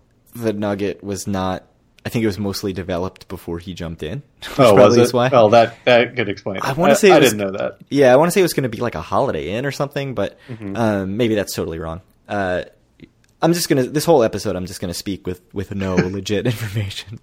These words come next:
Speaker 1: but, uh, but I'm pretty sure he, like, sort of jumped in later on that,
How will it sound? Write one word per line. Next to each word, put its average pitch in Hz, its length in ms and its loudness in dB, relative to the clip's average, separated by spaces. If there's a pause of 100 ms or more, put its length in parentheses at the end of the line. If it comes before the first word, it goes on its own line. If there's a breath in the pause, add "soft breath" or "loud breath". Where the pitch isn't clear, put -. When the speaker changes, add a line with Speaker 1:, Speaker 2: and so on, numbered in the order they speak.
(140)
Speaker 1:
but, 180 160 -4 (480 loud breath)
uh, 113 380 4 (380)
but 123 200 2
I'm 123 140 6
pretty 143 160 4
sure 120 180 -2
he, 113 220 -4
like, 104 160 -2
sort 107 180 0
of 98 60 -2
jumped 101 280 -4
in 98 140 -2
later 95 400 -2
on 87 160 -4
that, 85 380 -8